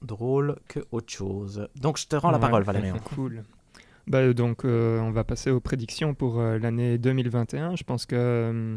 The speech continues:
Speaker 2: ça va être un peu la même chose que l'année passée. On va donner cinq prédictions chacun. Je pense qu'on va les donner, euh, à tour de rôle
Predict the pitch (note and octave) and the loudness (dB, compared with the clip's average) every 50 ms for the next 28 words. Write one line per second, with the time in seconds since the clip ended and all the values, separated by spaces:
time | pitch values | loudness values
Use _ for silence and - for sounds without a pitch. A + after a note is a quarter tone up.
0 | A#2 D3 - - - C3+ B2 A#2+ - - - B2 A2+ - C3 B2 A#2+ A#2+ A#2 A#2 | -8 -10 -10 -6 -4 -2 0 0 -2 -2 -4 -4 0 0 2 2 2 2 2 0
1 | A2+ - - C#3 C3 - - B2+ B2 B2+ A#2+ A2+ A#2 A2+ A2 G#2+ - A#2 - - | -2 0 0 -2 -2 0 0 2 2 4 4 2 2 0 -2 -4 -6 -8 -6 -6
2 | F#3+ G#3 - C3 B2+ A#2+ B2 A#2+ A#2+ A#2 A2 - - - C#3 B2+ - - - C3 | -4 -4 -2 -2 -2 -2 0 0 0 0 0 -2 -2 -4 -4 -4 -4 -4 -6 -4
3 | B2 A#2 - - - B2+ B2+ B2+ B2 B2 - - - - A#2+ - - - C#3+ D#3+ | -4 -6 -8 -8 -6 -6 -4 -4 -4 -6 -8 -8 -6 -6 -6 -6 -6 -6 -4 -4
4 | F3 F#3 F#3 - - D3+ C#3 - - C#3 C3 C3+ C3 B2+ B2 B2+ C3 C3 C3+ C#3 | -4 -4 -4 -2 -2 -2 0 0 2 4 4 6 6 6 4 4 4 4 4 4
5 | C#3 C3+ C3 B2+ B2+ B2+ A#2+ A#2 - D3+ C#3+ C#3 D3 D#3+ G3 G#3+ A3+ | 4 4 6 6 6 6 4 2 2 0 0 2 0 0 0 -2 -4